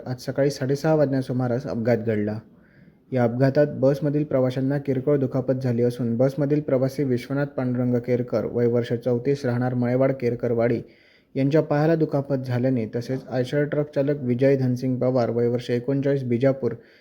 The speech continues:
यांना उपचारासाठी मळेवाड प्राथमिक आरोग्य केंद्रात दाखल करण्यात आले आहे. त्यांच्यावर डॉक्टर अदिती ठाकर यांनी औषधोपचार करून त्यांना घरी पाठवले. अपघात घडल्यानंतर स्थानिक ग्रामस्थांनी धाव घेत प्रवाशांना बाहेर काढले आणि वाहतूक सुरळीत केली.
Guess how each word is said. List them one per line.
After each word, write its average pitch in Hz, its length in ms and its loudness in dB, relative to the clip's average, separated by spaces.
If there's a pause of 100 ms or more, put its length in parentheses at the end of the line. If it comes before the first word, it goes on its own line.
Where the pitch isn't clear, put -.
(160)
यांना 139 200 0
उपचारासाठी 139 680 0
मळेवाड 139 400 2
प्राथमिक 139 440 -2
आरोग्य 135 320 0
केंद्रात 127 340 0
दाखल 127 400 -2
करण्यात 123 340 -2
आले 113 200 0
आहे. 110 140 -4 (1080)
त्यांच्यावर 123 500 2
डॉक्टर 127 400 0
अदिती 135 280 0
ठाकर 131 400 -2
यांनी 113 300 0
औषधोपचार 127 520 0
करून 123 320 -2
त्यांना 113 260 -2
घरी 127 240 0
पाठवले. 110 540 -4 (1300)
अपघात 160 300 4
घडल्यानंतर 165 720 0
स्थानिक 147 360 -2
ग्रामस्थांनी 139 600 0
धाव 120 220 0
घेत 127 120 0
प्रवाशांना 123 540 -2
बाहेर 113 280 0
काढले 113 420 -2
आणि 110 220 -6
वाहतूक 120 460 -2
सुरळीत 110 400 0
केली. 104 220 -4